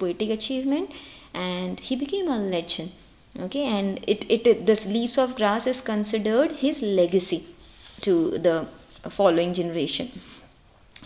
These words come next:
Harold Bloom जो बहुत famous critic हुए हैं, आपने criticism की classes में उनके बारे में पढ़ा होगा, बहुत important हैं वो भी। तो उन्होंने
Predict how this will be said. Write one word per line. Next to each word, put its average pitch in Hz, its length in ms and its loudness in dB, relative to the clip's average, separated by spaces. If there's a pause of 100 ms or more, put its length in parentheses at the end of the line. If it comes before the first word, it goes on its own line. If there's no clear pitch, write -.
(380)
Harold 233 400 2
Bloom 185 500 2
जो 220 100 -2
बहुत 220 280 -4
famous 214 380 0
critic 202 320 -2
हुए 196 220 -2
हैं, 214 80 -2
आपने 196 320 -4
criticism 190 600 -4
की 196 120 -8
classes 185 460 -6
में 196 60 -2
उनके 190 200 -6
बारे 190 220 -4
में 185 140 -4
पढ़ा 190 220 -6
होगा, 180 320 -4
बहुत 202 280 -4
important 180 520 -6
हैं 190 80 -4
वो 185 160 -4
भी। 185 160 -4 (800)
तो 262 180 2
उन्होंने 262 720 4